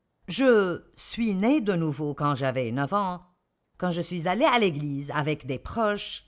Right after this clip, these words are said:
qui visitaient d'une autre ville. Vous ne savez jamais ce que Dieu pourrait utiliser, donc il n'y a pas de mal à donner une invitation.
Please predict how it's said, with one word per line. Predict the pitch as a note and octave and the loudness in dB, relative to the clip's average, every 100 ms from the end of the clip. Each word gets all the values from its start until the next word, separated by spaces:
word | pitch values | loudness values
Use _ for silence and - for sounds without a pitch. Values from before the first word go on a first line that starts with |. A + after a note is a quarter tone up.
| _ | _
qui | F3 | -6
visitaient | C#3 D3 C#3 - F#3+ E3+ C#3 | -4 -2 -4 -2 -2 -2 -4
d'une | A2+ C3+ C3+ | -6 -4 -2
autre | D3 - | -2 -6
ville. | D3 G#3 - _ _ _ _ _ _ _ _ _ _ _ _ _ - | -8 -8 -10 _ _ _ _ _ _ _ _ _ _ _ _ _ -4
Vous | |
ne | G3+ | -2
savez | - A3 B3+ | 2 4 4
jamais | B3 D4 E4+ C4+ | 4 2 4 2
ce | - | 0
que | D#3+ | -4
Dieu | D#3 B2+ E3+ | -4 0 -2
pourrait | E3 D3 B2+ D#3+ | -2 -4 -2 -2
utiliser, | A#2+ - C#3 C3+ F#3+ E3+ - | -4 -4 -4 -4 -4 -6 0
donc | A#3 A3 | 0 0
il | A#3 | 0
n'y | A3 | 2
a | G#3+ | 2
pas | D#4+ E4+ | 4 4
de | A3 | 4
mal | F#3 C4+ A#3+ | 2 2 0
à | D3 C#3 B2 A2 - _ _ _ _ - | -2 -2 -2 -6 -10 _ _ _ _ -6
donner | C#3+ D#3+ D3+ | 0 0 0
une | C3+ C3+ | 0 -2
invitation. | C3 C3 G#3+ A3 - E4+ | -2 -2 0 0 0 -4